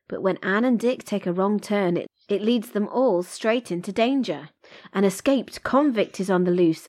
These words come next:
and passes a strange message to Dick by mistake. A stash of treasure has been hidden nearby.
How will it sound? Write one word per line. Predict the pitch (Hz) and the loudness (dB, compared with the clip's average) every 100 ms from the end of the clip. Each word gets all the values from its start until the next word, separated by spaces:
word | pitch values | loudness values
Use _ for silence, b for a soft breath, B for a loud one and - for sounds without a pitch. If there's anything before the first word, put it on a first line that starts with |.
| - | -4
and | 196 | -2
passes | 185 233 233 196 | 2 0 0 -4
a | 180 | -4
strange | - 220 247 240 208 | 0 4 6 6 2
message | 220 233 175 - - | 0 0 -6 -10 -10
to | 180 | -6
Dick | 208 196 - | -2 -2 -2
by | 175 170 | -6 -4
mistake. | 175 - 180 - - - b b b b b b | -4 -4 -6 -6 -10 -20 b b b b b b
A | |
stash | - - 185 196 277 | -12 -2 0 0 -4
of | - | -6
treasure | 247 214 196 | -2 0 -2
has | 190 185 | -6 -6
been | 196 196 190 | -4 -4 -2
hidden | 208 202 185 | -2 -2 -2
nearby. | 185 202 220 190 170 | -2 -2 -2 -2 -2